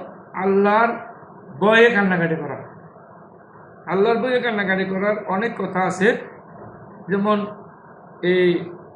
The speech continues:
হুজন এবং বোকা সম্পর্কে একটি সুন্দর একটি হাদিস রয়েছে, "লিকুল্লি ইনসানিন আরবাউ আইনিন।" প্রত্যেক মানুষের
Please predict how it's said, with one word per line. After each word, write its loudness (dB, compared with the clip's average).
হুজন -2
এবং 2
বোকা 2
সম্পর্কে 0
একটি -6
সুন্দর 2
একটি 0
হাদিস -2
রয়েছে, 2
"লিকুল্লি 2
ইনসানিন 0
আরবাউ 2
আইনিন।" 0
প্রত্যেক 2
মানুষের -2